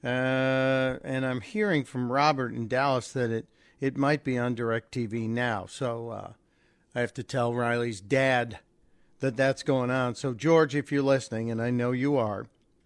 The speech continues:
'cause he was watching the stats before, it's a, um, it's a competitive match. He's playing against a, a young Canadian former Wimbledon junior champ. So it's Wimbledon junior champ against Wimbledon junior champ,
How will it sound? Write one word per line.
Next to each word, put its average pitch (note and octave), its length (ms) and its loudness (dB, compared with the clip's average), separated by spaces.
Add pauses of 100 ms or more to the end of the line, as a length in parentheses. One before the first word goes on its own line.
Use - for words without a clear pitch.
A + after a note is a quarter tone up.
'cause A#2+ 140 -8
he B2+ 80 -4
was A2+ 200 -10
watching A2+ 440 -2
the G#2 60 -8
stats - 580 -6
before, B2 580 -6 (2500)
it's - 280 -2
a, B2+ 260 2
um, G2 240 -8 (300)
it's C#3+ 180 -4
a - 40 -20
competitive D3 600 2
match. G#2+ 380 -4
He's C3 160 -8
playing A#2+ 320 -4
against A2+ 340 -6
a, G#2 220 0 (380)
a B2+ 80 0
young C#3+ 460 4 (140)
Canadian C#3+ 800 4 (180)
former D#3 600 2
Wimbledon C3+ 560 0
junior C3 420 0
champ. F#2+ 380 -4
So C3+ 180 2
it's A2 180 -4
Wimbledon C#3 540 4
junior D#3+ 380 2
champ E3 420 0
against D3+ 320 -2
Wimbledon D#3 540 2
junior F3+ 420 2
champ, C3 460 -4